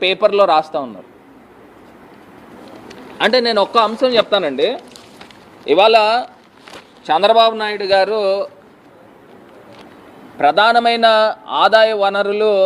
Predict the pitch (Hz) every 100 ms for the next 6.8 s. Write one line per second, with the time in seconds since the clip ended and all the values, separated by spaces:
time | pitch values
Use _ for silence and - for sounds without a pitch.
0 | 190 - - 208 214 208 202 208 202 202
1 | 202 196 196 190 - - - - - -
2 | - - - - - - - - - 107
3 | 147 190 208 240 254 170 175 185 165 -
4 | - _ - _ - 135 185 202 175 202
5 | 202 240 180 175 185 175 165 151 139 -
6 | - - - - - - 180